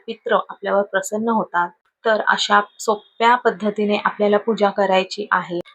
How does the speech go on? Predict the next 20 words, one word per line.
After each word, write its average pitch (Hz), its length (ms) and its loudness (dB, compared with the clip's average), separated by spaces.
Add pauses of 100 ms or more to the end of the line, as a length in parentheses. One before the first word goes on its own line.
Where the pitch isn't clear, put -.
(140)
आणि 214 280 0
महत्त्वाचा 226 640 2
प्रश्न 208 440 0 (100)
म्हणजे 208 400 -2
आपल्याला 202 360 -2
ह्या 208 180 2
पूजेचं 208 720 -2 (360)
विसर्जन 214 600 2 (320)
कसे 214 240 0
करायचे 190 480 0
असते. 196 520 -2 (280)
तर 202 260 4
आपल्याला 208 480 6 (120)
पूजा 214 260 4
केल्याच्या 202 460 2
दुसऱ्या 214 460 2
दिवशी 208 440 0
आपण 208 360 -2
जे 208 160 2
काही 214 360 2